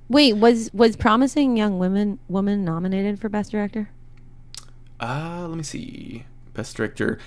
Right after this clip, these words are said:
Speaker 2: The other nominee, yes, it was. Um, so actually, yeah, that if she had won, that also would have been, uh, the same thing. Um,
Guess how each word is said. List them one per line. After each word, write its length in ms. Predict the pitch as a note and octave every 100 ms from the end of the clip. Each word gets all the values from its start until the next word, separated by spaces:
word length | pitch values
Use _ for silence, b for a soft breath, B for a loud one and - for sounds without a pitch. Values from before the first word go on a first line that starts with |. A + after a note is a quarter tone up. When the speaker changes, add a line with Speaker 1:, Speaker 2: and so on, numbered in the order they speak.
| B
Speaker 2:
The 140 | - B2
other 220 | B2 D#3
nominee, 320 | C#3+ C3+ B2+ C3
yes, 300 | C3+ C#3+ -
it 80 | G#2+
was. 380 | A2 F2+ - -
Um, 500 | G2+ F#2 F2+ F2 - - - B B
so 380 | - - A2+ G#2+ -
actually, 380 | A#2 - A2+
yeah, 200 | G#2+ A#2+ F#2+
that 220 | G2 F#2
if 120 | A#2
she 200 | - C3+
had 140 | B2+ G2
won, 340 | F#2+ F2+ F2+
that 160 | F#2 -
also 300 | G2 F#2 F2
would 120 | F2
have 280 | G2 G#2 - -
been, 320 | - - -
uh, 300 | - - - -
the 120 | -
same 260 | - F#2 F2
thing. 260 | - - B2 B B B B -
Um, 680 | A2 F#2+ F2+ F2 F2 -